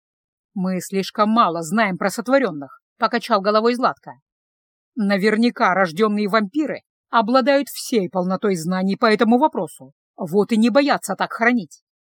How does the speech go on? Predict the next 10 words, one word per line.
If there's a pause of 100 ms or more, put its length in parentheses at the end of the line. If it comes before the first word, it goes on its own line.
(760)
«А
мне
кажется, (340)
в
этом
какой-то
умысел
есть», (160)
упорствовал
Грым.